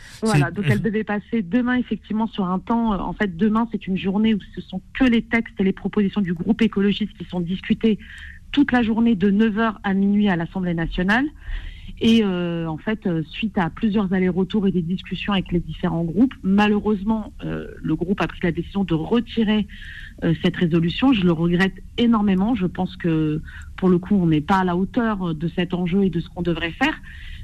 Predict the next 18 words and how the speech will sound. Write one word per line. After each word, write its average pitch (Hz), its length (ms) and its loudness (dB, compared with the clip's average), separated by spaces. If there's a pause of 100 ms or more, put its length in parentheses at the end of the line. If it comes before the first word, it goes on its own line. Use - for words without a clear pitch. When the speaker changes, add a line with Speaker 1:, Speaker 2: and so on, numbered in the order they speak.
(160)
Speaker 1:
Mais 175 400 6
nous 175 220 2
avons 175 200 2
aussi 185 180 -2
une 170 140 2
grosse 170 280 0
difficulté, 156 600 -2
c'est 185 80 4
que 170 140 0
la 156 260 4
majorité 190 560 4
présidentielle 170 840 0 (640)
s'apprêtait 202 400 2
à 208 40 4
voter 180 280 2
contre 262 440 2
ce - 120 0
texte 214 400 -2